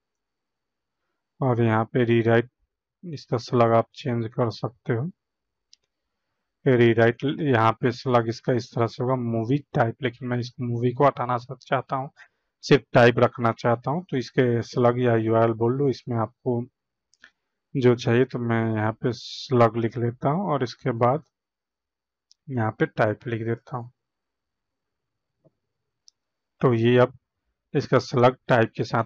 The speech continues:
बनेगा, movie underscore type नहीं बनेगा। इस तरह से आप अपने slug को भी rewrite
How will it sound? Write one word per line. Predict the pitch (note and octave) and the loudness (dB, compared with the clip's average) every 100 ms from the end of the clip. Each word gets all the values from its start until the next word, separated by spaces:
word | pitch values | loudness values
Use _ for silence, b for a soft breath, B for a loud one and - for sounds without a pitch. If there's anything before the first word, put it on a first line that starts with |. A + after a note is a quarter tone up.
| - | -2
बनेगा, | A#2+ A#2+ C#3+ | -2 0 0
movie | A#2+ G#2+ A#2+ B2+ | -2 -4 0 0
underscore | A#2 A2+ - B2 | 0 -2 -2 -4
type | - A#2 A#2 - | 0 0 -2 -8
नहीं | A#2 G#2+ | -8 -6
बनेगा। | A2+ A2+ B2 D#3+ _ _ _ _ _ _ _ _ _ _ | -6 -6 -6 -8 _ _ _ _ _ _ _ _ _ _
इस | C3+ A#2 - | -2 0 0
तरह | A#2 | -2
से | A2+ - | -2 -2
आप | A#2+ | -4
अपने | B2+ - B2+ | -4 -8 -10
slug | B2 C3+ A#2+ | -6 0 0
को | - B2+ | 0 -4
भी | C#3 E3 | -2 0
rewrite | B2 A2+ A2+ | 0 0 0